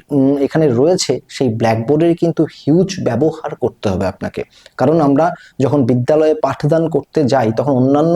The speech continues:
যা কিছু পাই ছাই না পাই, এই পশ্চিমবঙ্গের প্রত্যেকটা স্কুলে কিন্তু একটা করে ব্ল্যাকবোর্ড আমরা পাই।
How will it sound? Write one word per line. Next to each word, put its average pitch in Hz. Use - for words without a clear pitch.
যা 147
কিছু -
পাই 131
ছাই 151
না 131
পাই, 113
এই 131
পশ্চিমবঙ্গের 165
প্রত্যেকটা 147
স্কুলে 139
কিন্তু 156
একটা 127
করে 143
ব্ল্যাকবোর্ড 113
আমরা 117
পাই। -